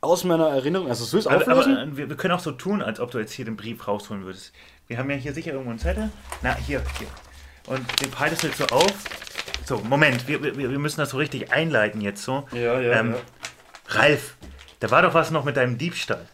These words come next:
Speaker 1: Da war was mit einem Diebstahl, ja. Ja, stimmt, jetzt wo du sagst.
Speaker 2: Da war das mal mit einem Diebstahl?
Speaker 1: Ja.
Speaker 2: Der Name sollte erraten werden. Wir haben, wir haben unzählige
Speaker 1: Mhm.
Speaker 2: Zuschriften.
Speaker 1: Unzählige?
Speaker 2: Un-, also unzählige, äh,
Speaker 1: Wir, wir Menschen einstellen müssen, die uns helfen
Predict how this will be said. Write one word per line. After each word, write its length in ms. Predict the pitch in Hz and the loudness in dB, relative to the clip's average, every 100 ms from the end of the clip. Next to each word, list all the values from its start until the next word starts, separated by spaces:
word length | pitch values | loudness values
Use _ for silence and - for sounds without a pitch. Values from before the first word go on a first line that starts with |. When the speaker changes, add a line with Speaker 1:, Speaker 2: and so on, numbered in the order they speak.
| _ | _
Speaker 1:
Da 100 | - | -8
war 160 | 104 135 | 0 0
was 120 | 156 | 2
mit 100 | 156 | 0
einem 120 | 135 | -2
Diebstahl, 360 | 135 170 - 101 | -4 -8 -6 -4
ja. 80 | 113 | -2
Ja, 260 | 131 180 214 | 2 4 4
stimmt, 320 | - 196 185 | 4 2 4
jetzt 180 | 135 139 | 0 0
wo 40 | |
du 80 | 139 | -2
sagst. 380 | 127 127 - - - | -4 -10 -14 -20 -12
Speaker 2:
Da 100 | 113 | -2
war 100 | 117 | 2
das 120 | 151 147 | 2 0
mal 120 | 143 | -4
mit 120 | 139 | -4
einem 100 | 135 | -6
Diebstahl? 420 | 135 160 185 185 | -6 -4 0 0
Speaker 1:
Ja. 280 | - 135 127 - _ _ - | 2 0 -2 -14 _ _ -4
Speaker 2:
Der 60 | 127 | 2
Name 300 | 123 156 156 | 4 4 2
sollte 180 | 143 120 | 0 0
erraten 360 | 120 107 123 | -4 -6 -8
werden. 140 | 104 98 | -8 -2
Wir 100 | 120 | 4
haben, 280 | 180 170 135 | 4 4 -2
wir 80 | 135 | -2
haben 240 | 143 120 - | -2 -2 0
unzählige 480 | 156 120 113 101 95 | 0 2 0 0 -2
Speaker 1:
Mhm. 40 | |
Speaker 2:
Zuschriften. 480 | 110 98 95 - - | -4 -10 -12 -6 0
Speaker 1:
Unzählige? 1300 | 165 214 247 - - - 196 170 165 175 - 165 165 - | 6 8 6 2 -6 -2 2 2 0 -6 -6 -8 -8 -8
Speaker 2:
Un-, 220 | - 180 - | 2 2 4
also 220 | 147 - | 2 4
unzählige, 1500 | 185 190 170 - 165 151 131 127 127 117 113 92 117 110 110 | 6 6 4 2 4 4 4 4 4 4 4 2 0 0 -2
äh, 60 | - | 2
Speaker 1:
Wir, 260 | 123 113 113 | 2 4 2
wir 100 | 131 | 4
Menschen 380 | 127 143 - | 4 4 2
einstellen 540 | 131 131 160 131 120 117 | 2 2 2 2 2 0
müssen, 260 | 117 120 117 | -2 -2 -2
die 40 | |
uns 160 | 113 113 | -2 0
helfen 500 | 113 135 135 120 | 2 2 0 -8